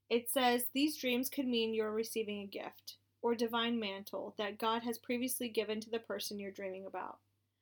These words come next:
That could be a spiritual gift or a divine characteristic like wisdom or kindness. God is allowing the dreamer to tap into that."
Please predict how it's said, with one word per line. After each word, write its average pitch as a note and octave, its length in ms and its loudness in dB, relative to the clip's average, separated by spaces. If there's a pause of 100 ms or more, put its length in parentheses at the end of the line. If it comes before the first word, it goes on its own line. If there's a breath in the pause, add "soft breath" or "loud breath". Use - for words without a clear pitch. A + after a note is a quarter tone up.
(400)
That B3 260 4
could C#4 100 0
be A#3+ 100 4
a A#3+ 60 6
spiritual C#4 480 0
gift A#3+ 360 0
or A3+ 120 0
a A3+ 40 2
divine A3 400 -2
characteristic G#3+ 680 -6
like G3+ 200 -6
wisdom G#3+ 380 -2
or G3+ 60 -10
kindness. G3 640 -10
God A3+ 180 4
is A#3+ 160 0
allowing A#3 380 2
the A#3+ 80 0
dreamer A3 420 -2
to A3 160 -6
tap G#3 300 -2
into G#3 260 -6
that." - 300 -8